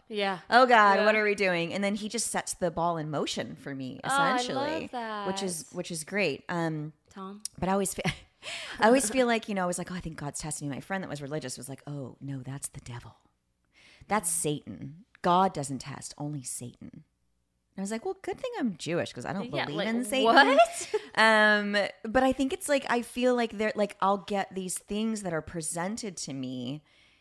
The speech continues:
Speaker 2: you know, like, for example, like, say I would, was wanted to end the relationship because there was no stability in my relationship financially from my partner. And then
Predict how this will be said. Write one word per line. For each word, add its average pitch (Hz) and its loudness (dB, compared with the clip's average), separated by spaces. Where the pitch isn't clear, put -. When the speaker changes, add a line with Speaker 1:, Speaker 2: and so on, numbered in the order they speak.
Speaker 2:
you 202 -2
know, 170 2
like, 165 -2
for - -6
example, 156 -2
like, 143 -4
say 160 -2
I 151 0
would, 151 -6
was 143 -6
wanted 143 -6
to - -12
end 151 -6
the 143 -8
relationship 135 -6
because 131 -6
there 139 -4
was 135 -6
no 139 -4
stability 131 -8
in 123 -6
my 117 -4
relationship 120 -8
financially 131 -6
from 123 -10
my 117 -8
partner. 127 -6
And 139 -6
then 135 -4